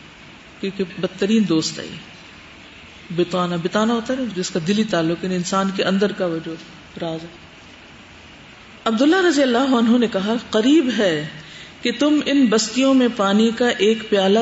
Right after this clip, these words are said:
تلاش کرو لیکن کامیاب نہ ہو سکو، یعنی سارے کا سارا پانی اپنی اصل کی طرف سکڑ جائے گا اور باقی ماندہ مومن اور پانی شام میں ہوگا، شام کے علاقے میں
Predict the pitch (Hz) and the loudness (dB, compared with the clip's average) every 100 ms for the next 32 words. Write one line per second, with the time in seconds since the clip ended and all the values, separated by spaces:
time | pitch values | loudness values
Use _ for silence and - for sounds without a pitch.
0 | 226 190 180 180 - 170 170 165 190 - | 2 0 0 0 0 2 2 0 -6 -16
1 | - - - 254 302 262 247 247 247 277 | -20 -14 -4 0 2 2 2 4 4 2
2 | 269 339 285 220 190 - 165 156 - - | 4 4 4 2 0 0 -2 -2 -12 -20
3 | - - - - - - - - - 226 | -20 -20 -20 -20 -20 -20 -20 -20 -8 0
4 | 262 277 - 240 269 320 330 - 294 320 | 2 2 0 0 2 0 -2 0 0 0
5 | 349 240 214 226 214 214 220 208 208 269 | 0 2 2 2 0 0 -2 -2 -2 -2
6 | 240 226 226 - 240 247 233 190 170 160 | 0 -2 -2 0 0 0 2 2 0 -2
7 | 156 - - - - - - 208 214 180 | -4 -8 -18 -20 -20 -20 -6 -2 0 0
8 | 202 202 285 247 202 208 208 196 196 233 | -2 2 2 4 2 2 2 2 2 2
9 | 262 - 180 175 180 180 208 233 - - | 0 -2 -6 -2 -2 0 0 0 -4 -12
10 | - - 190 196 196 190 160 156 151 151 | -6 -2 0 2 2 0 -2 -4 -4 -6
11 | - 175 180 170 160 151 151 156 147 | -4 -2 -2 0 -2 -2 -6 -8 -10